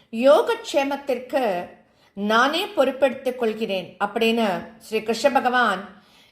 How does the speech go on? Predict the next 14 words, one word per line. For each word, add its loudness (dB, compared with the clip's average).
கீதையில 0
வாக்குறுதி 0
கொடுத்தார். -4
அன்று 2
பார்த்தனுக்கு -2
ஆச்சாரியனாய் -2
வந்து -2
உறுதியளித்த 0
ஸ்ரீ -2
பகவான் 0
இன்றைக்கு -2
ஸ்ரீ -4
ஸ்ருங்கேரி 0
சங்கராச்சாரியாராக, 0